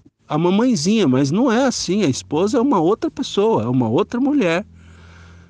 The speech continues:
não é, que tem a sua própria característica, né, que tem a sua própria personalidade, tá certo? E também acontece o caso de, de meninas que acham que casaram com o pai, mas não casaram com o pai, casaram com o seu marido, então acham que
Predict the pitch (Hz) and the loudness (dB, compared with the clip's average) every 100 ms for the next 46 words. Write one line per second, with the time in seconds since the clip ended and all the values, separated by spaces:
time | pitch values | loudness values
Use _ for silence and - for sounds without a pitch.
0 | - 120 147 175 220 - 160 160 226 277 | -4 0 0 0 -4 -2 0 0 0 -2
1 | 320 - - 240 - 392 392 415 - 415 | -2 -4 -2 -2 0 -2 -2 -2 0 -2
2 | 415 - 403 277 339 - - - 113 131 | -2 -2 0 2 2 0 -4 -4 0 2
3 | 226 - 135 - 151 202 302 202 135 - | 0 -4 -8 -2 0 2 2 2 0 -2
4 | - 165 - 175 - - 247 - - 320 | -2 -2 0 -2 -2 -2 -2 0 0 0
5 | 311 370 254 143 180 156 82 - - - | 2 0 0 0 2 0 -4 -14 -20 -12
6 | 107 - 175 139 - - - - - - | -10 -2 -2 -2 -6 -18 -20 -20 -18 -18
7 | - - 311 466 466 277 247 277 403 403 | -6 -2 0 0 2 2 2 0 0 0
8 | 220 214 - 370 - 175 180 208 254 277 | 0 0 0 -2 0 0 2 2 0 0
9 | 202 190 226 262 180 196 233 - 180 - | 0 0 2 2 2 0 -2 -2 0 0
10 | 247 - 277 285 214 190 208 - 359 - | -2 -2 -2 0 2 0 0 0 -2 -2
11 | 180 208 196 110 113 135 190 302 240 269 | -2 0 2 0 0 -2 -2 0 0 0
12 | 339 170 135 - 98 107 104 110 113 156 | 0 -2 -2 -4 -4 -6 -8 -2 -2 -2
13 | 185 - 302 349 170 202 139 107 - 233 | -4 -6 -2 0 2 0 -2 -4 0 0
14 | 202 - 262 - 254 | 0 0 -2 0 -2